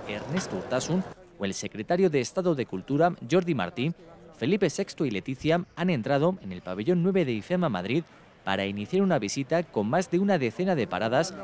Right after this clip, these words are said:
y que ha durado más de una hora y media. Una de las visitas más especiales y más tradicionales es la que realizan los monarcas a la veterana galerista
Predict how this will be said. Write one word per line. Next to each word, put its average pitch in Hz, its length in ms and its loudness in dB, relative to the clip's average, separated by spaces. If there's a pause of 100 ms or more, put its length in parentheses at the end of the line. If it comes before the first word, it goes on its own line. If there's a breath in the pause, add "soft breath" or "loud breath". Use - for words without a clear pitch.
(180)
y 110 80 -6
que 185 180 2
ha 190 40 6
durado 147 500 4
más 175 240 0
de 165 80 2
una 180 240 4
hora 196 160 4
y 170 80 2
media. 85 400 -4 (800)
Una 190 160 4
de 190 100 4
las 151 160 4
visitas 156 480 0
más 190 240 2
especiales 131 680 -2
y 107 120 -6
más 185 200 -2
tradicionales 131 720 -2 (360 loud breath)
es 131 160 -2
la 196 100 6
que 196 140 2
realizan 170 440 2
los 123 200 0
monarcas 127 560 0
a 101 80 -8
la 95 160 -6
veterana 156 460 -2
galerista 135 600 0